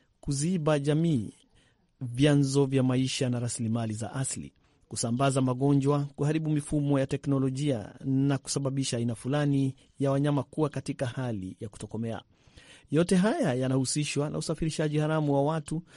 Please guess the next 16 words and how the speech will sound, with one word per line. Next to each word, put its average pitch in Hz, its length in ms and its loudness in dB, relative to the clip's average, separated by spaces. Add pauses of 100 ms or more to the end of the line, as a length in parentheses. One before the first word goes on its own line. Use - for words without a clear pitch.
(260)
dawa 147 440 2
na 143 80 2
silaha 147 640 0 (340)
na 139 180 2
rushwa, 143 460 -2 (360)
unyang'anyi 151 840 2
na 143 200 2
rushwa, 117 420 -2
biashara 143 680 0 (100)
haramu 165 380 2
ya 151 100 4
ma-, 147 180 0 (160)
ya 147 100 2
mzunguko 147 540 2
wa 123 100 -2
fedha 117 480 -2